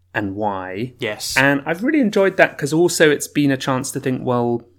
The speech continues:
Speaker 1: what are the differences playing solo? What are the challenges of any particular investigator? Maybe you can talk us through people you were considering and who you've landed on?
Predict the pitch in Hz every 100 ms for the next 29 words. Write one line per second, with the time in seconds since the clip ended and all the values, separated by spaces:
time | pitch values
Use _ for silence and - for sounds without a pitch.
0 | _ - 139 123 123 127 - 120 117 -
1 | 117 107 110 - 165 165 160 156 156 156
2 | _ _ _ _ 120 123 - - 123 104
3 | 107 - - - 123 123 120 117 110 113
4 | 117 - - - - 117 110 113 - -
5 | 143 143 160 175 - - - - 151 160
6 | 156 - 147 143 _ _ - - 139 135
7 | 135 - 127 127 120 120 143 135 127 120
8 | 117 - 120 - 123 120 117 117 113 120
9 | 131 123 123 123 120 139 147 180 208